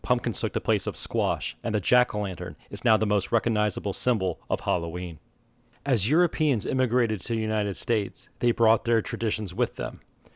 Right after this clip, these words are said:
But the strict Protestant beliefs in the northern states prevented the pagan traditions from being practiced in the open. In the southern parts of the country,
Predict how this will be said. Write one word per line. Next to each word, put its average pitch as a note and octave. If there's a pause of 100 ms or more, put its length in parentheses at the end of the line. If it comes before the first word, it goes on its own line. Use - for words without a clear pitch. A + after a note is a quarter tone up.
(260)
But B2
the A2+
strict -
Protestant B2
beliefs A2+
in G2+
the G#2+
northern A2
states -
prevented A#2+
the -
pagan A#2+
traditions G#2
from G#2
being G2+
practiced A2+
in G2
the G2
open. G#2+ (520)
In C3
the B2+
southern D3+
parts A2
of G2+
the G#2
country, G#2+